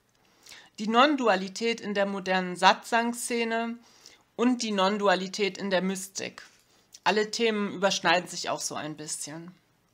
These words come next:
In manchen non-dualen Strömungen des Pantheismus wird behauptet, der Welt liege eine Substanz zugrunde oder alles sei in Wahrheit diese Substanz und diese Substanz sei Gott.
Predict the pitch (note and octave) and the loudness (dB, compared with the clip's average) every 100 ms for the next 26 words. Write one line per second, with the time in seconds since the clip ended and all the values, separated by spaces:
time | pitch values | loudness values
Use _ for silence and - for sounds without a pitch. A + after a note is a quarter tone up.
0 | _ _ _ _ _ _ _ _ _ G3 | _ _ _ _ _ _ _ _ _ -2
1 | G3+ C4 D#4+ - A3 G#3 B3 A3+ - D#3+ | 2 4 2 0 0 2 2 2 4 4
2 | F3+ F#3 - G#3 G#3 G3 F3+ - - F#3 | 2 -4 -2 -2 -2 -4 -8 -8 -6 -4
3 | G3 G#3 A#3+ - F#3+ A#3 - F#3 G3 - | 0 0 -2 -4 -4 -4 -6 -6 -8 -6
4 | F#3+ A3 B3+ - G#3+ A#3 - _ - - | 0 2 2 0 -4 -4 -8 _ -20 -20
5 | - - F#3 G#3+ D4 - C4 B3+ A#3+ F#3 | -14 -4 6 10 8 6 -4 2 4 4
6 | G3+ F#3+ F#3+ - - A3+ C4+ C4+ - F#3 | 0 -4 -8 -8 0 2 2 -2 -6 -4
7 | D#3+ F3+ F#3 G#3 B3+ - - - - _ | -4 -2 -2 -2 -2 -6 -20 -20 -20 _
8 | F#3 G#3 A3+ D4 D4+ B3 A3+ G#3 G3 G3+ | 6 8 10 8 6 6 6 4 4 6
9 | A3 G3 G#3 G3 F#3 F#3 - - G3+ G#3 | 4 0 -4 -8 -6 -8 -8 0 2 4
10 | A#3 A#3+ - - - - _ - F#3 A#3 | 2 -4 -8 -12 -20 -20 _ -4 -2 0
11 | A#3 G#3+ G3+ G3 - F#3 G3 G3 - F3 | 0 -2 -4 -6 0 0 0 -2 2 4
12 | F3+ F3+ D#3+ C3 - | 4 2 2 0 -6